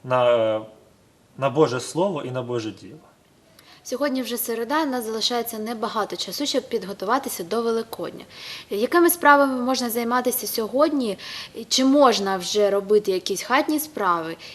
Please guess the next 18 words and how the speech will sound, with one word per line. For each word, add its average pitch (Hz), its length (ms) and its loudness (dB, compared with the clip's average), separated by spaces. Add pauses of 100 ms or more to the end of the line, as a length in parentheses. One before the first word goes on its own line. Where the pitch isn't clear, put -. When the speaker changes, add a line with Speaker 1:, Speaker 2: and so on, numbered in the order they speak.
(100)
Speaker 2:
і 202 100 -4
готуватися 214 580 -2
до 190 100 -6
Великого 185 380 -8
Свята? - 380 -12 (100)
Speaker 1:
Я 139 120 2
зрозумів 131 400 -2
ваше 113 220 0
запитання, 120 540 -6
тому 127 180 -6
що, 117 220 -8 (420)
е, 107 200 -2
завтра 123 360 2
буде 117 180 -4
у 120 40 -4
нас 120 320 -2
за 120 200 -6
народом 123 420 -2